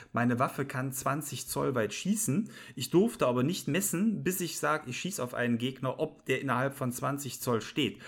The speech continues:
Das hat damals, <laughs> das war eine echte Herausforderung für uns.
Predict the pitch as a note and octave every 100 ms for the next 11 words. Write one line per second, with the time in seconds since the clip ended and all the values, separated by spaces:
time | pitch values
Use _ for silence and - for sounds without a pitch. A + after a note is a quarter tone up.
0 | - G#2 G#2+ C#3+ C#3 C3+ C3 B2+ A#2+ -
1 | - - D#3+ B2 - C#3+ C#3 E3 - C#3
2 | B2+ B2 - G#2+ G#2 G#2 G#2 A#2 A#2+ B2